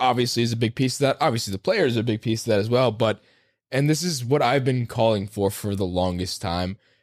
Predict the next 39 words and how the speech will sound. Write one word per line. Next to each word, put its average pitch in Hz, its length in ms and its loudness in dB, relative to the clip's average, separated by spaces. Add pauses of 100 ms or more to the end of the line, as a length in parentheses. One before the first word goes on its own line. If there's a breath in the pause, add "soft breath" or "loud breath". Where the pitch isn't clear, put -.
and 98 180 0
this 107 160 0
is 101 160 -4
why 98 520 4
I 92 140 2
have 90 440 -2
hated 95 400 -2
Gary 85 300 0
Sanchez 95 520 -2
so 98 180 0
much, 98 460 -2
and 87 240 -4
sorry 92 360 4
to 95 100 -4
the 87 100 -2
Gary 92 300 2
supporters 92 680 0 (100)
for 85 140 -8
bringing 90 300 -2
up 92 120 -2
his 95 140 -4
name 98 160 0
again, 113 280 0
but 95 180 0
I'm 73 120 -6
not 76 220 -4
sorry 87 300 0
whatsoever, 92 600 0 (220 loud breath)
because 147 220 0
I've 165 80 0
been 165 100 0
saying 175 240 0
it 180 80 0
for 170 60 -6
the 165 80 0
longest 170 220 0
time. 185 160 0
I, 147 300 0
I, 147 80 0